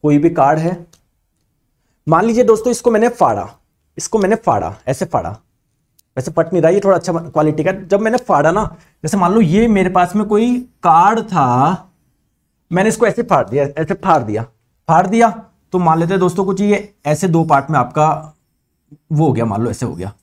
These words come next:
कु-, तो कुल मिला के आप लोग देखोगे ना, ये एक इरेगुलर बाउंड्री है, कोई फिक्स नहीं है। मतलब कि सर बिल्कुल ऐसे ब्रेक हुआ है, सर ऐसे ब्रेक हुआ है, है ना, ऐसा तो है नहीं, बिल्कुल ऐसे कोई इरेगुलर बाउंड्री है।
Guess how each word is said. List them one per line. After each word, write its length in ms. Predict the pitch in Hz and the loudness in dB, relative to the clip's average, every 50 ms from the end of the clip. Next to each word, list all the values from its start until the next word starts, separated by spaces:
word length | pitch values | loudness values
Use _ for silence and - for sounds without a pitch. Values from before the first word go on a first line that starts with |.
| _ _ _ _ _ _ _ _ - | _ _ _ _ _ _ _ _ -8
कु-, 180 | 302 254 247 | -8 -4 -2
तो 80 | - 320 | -2 -2
कुल 220 | 320 - - 247 262 | 0 0 0 2 4
मिला 240 | 285 277 254 208 180 175 | 4 4 4 4 2 2
के 160 | 175 202 233 240 - | 2 0 0 2 2
आप 200 | 170 180 180 - | 2 2 2 0
लोग 140 | 240 240 208 | -4 -2 0
देखोगे 420 | 165 170 170 170 208 208 190 196 196 | 0 0 2 2 2 2 2 2 2
ना, 320 | 214 240 226 170 - - - _ _ - - | 2 2 2 0 -2 -6 -12 _ _ -4 -2
ये 200 | 143 151 226 294 - - 160 208 | 2 2 2 2 2 0 -2 0
एक 240 | 254 302 254 - _ - 269 | 0 0 -2 -6 _ 0 0
इरेगुलर 500 | 269 247 247 269 262 240 277 277 277 247 | 2 4 4 4 4 4 4 2 2 2
बाउंड्री 340 | 214 214 202 196 185 160 226 | 2 0 0 2 2 2 2
है, 60 | 269 | 2
कोई 100 | 302 320 | 2 0
फिक्स 320 | - - - 294 294 - 269 | 0 0 0 0 0 2 2
नहीं 140 | 247 208 220 | 4 4 4
है। 80 | 277 | 4
मतलब 220 | 302 302 285 294 294 | 4 4 4 2 2
कि 140 | 285 294 262 | 2 0 0
सर 200 | - - 285 277 - _ - 175 | 2 2 0 0 0 _ -4 -2
बिल्कुल 360 | 214 233 - 277 269 254 - - 190 | -2 2 2 2 2 2 -2 -4 -2
ऐसे 240 | 208 208 - 285 | 0 2 2 2
ब्रेक 240 | 247 220 220 220 220 | 4 4 4 2 2
हुआ 140 | 208 196 208 | 2 2 2
है, 60 | 220 | 2
सर 240 | 214 - 240 247 247 - | 2 0 -2 -2 -2 -4
ऐसे 220 | 190 196 - 247 | -4 0 0 0
ब्रेक 240 | 233 202 196 196 165 | 2 2 2 0 2
हुआ 180 | 175 151 131 117 | 0 0 0 0
है, 80 | 117 113 117 - _ _ _ _ _ _ _ _ _ - _ _ _ _ _ _ _ _ _ - | -2 -4 -8 -14 _ _ _ _ _ _ _ _ _ -20 _ _ _ _ _ _ _ _ _ -2
है 60 | 165 | -2
ना, 120 | 226 - - | -2 0 0
ऐसा 220 | 143 147 151 208 208 | -2 -2 0 0 0
तो 100 | 226 247 | 2 2
है 140 | 247 254 254 | 2 2 0
नहीं, 200 | 262 262 247 - - - - 165 | -2 -4 -6 -8 -12 -14 -4 -2
बिल्कुल 240 | 196 220 226 247 | 0 2 4 4
ऐसे 160 | 233 226 - 247 | 2 2 2 0
कोई 120 | 262 262 254 - | 0 -2 0 0
इरेगुलर 460 | - 220 220 226 226 214 220 226 226 220 | 0 2 4 2 2 4 4 2 4 4
बाउंड्री 400 | 202 196 165 160 151 151 151 151 | 2 2 2 0 0 0 2 2
है। 140 | 143 127 | 2 0